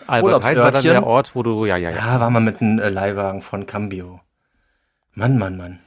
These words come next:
Speaker 1: Gab's bei Albert Heijn noch lecker Kaffee? Da kann man sich lecker Kaffee selber ziehen, ein bisschen so mit so einem kleinen Pappbecherchen. Kann man, glaub ich, in der Albert Heijn einfach reingehen und ein bisschen Kaffee trinken.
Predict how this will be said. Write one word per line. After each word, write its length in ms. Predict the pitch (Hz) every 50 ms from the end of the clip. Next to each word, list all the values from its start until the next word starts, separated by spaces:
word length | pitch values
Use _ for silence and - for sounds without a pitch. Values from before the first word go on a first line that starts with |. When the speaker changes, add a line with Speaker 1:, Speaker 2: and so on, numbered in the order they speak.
| _ _ _ _ -
Speaker 1:
Gab's 160 | 113 131 123
bei 80 | - 147
Albert 240 | 135 139 135 127 131
Heijn 120 | 135 127
noch 120 | 117 107 113
lecker 180 | 113 - 107
Kaffee? 340 | - - 196 190 - - 104
Da 80 | 107 117
kann 120 | - 156
man 80 | 139 127
sich 80 | 120 127 127
lecker 260 | 117 127 123 120 110 -
Kaffee 300 | - 180 170 - 120 101
selber 280 | - 151 143 110 110
ziehen, 320 | - - - 127 123 147 175
ein 60 | 175
bisschen 240 | 139 127 - - 113
so 80 | 113 117
mit 200 | 113 113 117 -
so 40 | -
einem 80 | 104 -
kleinen 200 | - 107 110 113
Pappbecherchen. 680 | - 165 - - 104 - - 110 - 147 165 202 202 -
Kann 120 | - 127
man, 80 | 113 117
glaub 140 | 113 123 120
ich, 100 | 110 -
in 300 | 143 135 123 123 127 120
der 100 | 113 117
Albert 220 | 113 104 98 98
Heijn 180 | 120 147 185 180
einfach 200 | 160 143 113 98
reingehen 460 | 117 123 131 131 160 170 151 127 117
und 120 | 120 113 117
ein 100 | 123 120
bisschen 220 | 120 113 - 127 123
Kaffee 260 | - 127 - - 95
trinken. 340 | - 104 92 87 85 - -